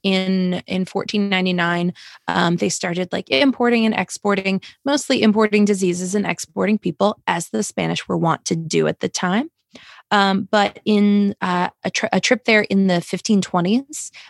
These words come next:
um, they brought, uh, oranges from Valencia, Sevilla oranges. Um, and while in Spain, these are, like, beautiful, plump, ripe fruit, um, in that sort of dry,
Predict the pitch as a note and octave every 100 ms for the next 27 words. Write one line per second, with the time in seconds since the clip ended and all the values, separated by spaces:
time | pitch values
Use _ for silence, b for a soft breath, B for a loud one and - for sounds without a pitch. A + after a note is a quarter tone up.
0 | - F#3 F#3 F#3 F3 F#3+ F#3 F#3 - -
1 | - - E3+ D#3+ - A3 A#3 G3 E3 D#3
2 | - E3+ E3 E3 E3 A3 A3 G#3 F3 F3
3 | F3 E3 E3 E3+ - B B B _ -
4 | F3+ E3+ - G3 F#3+ F#3 G3+ F#3+ F#3+ F#3+
5 | - F#3+ F#3 - - D4 D4 B3 A3+ G3
6 | G3+ F#3 F#3 F3 D#3 - - G#3+ A#3+ A3+
7 | G#3+ - G3 F#3 F3+ B B _ - -
8 | A3+ G#3 G3+ F#3+ F3 F#3 F#3 - - -
9 | F#3 F3+ B3 - F3+ F3 E3 - _ _
10 | - - G#3 G#3 G3+ - - A#3 G3+ -
11 | F#3 F3+ F3+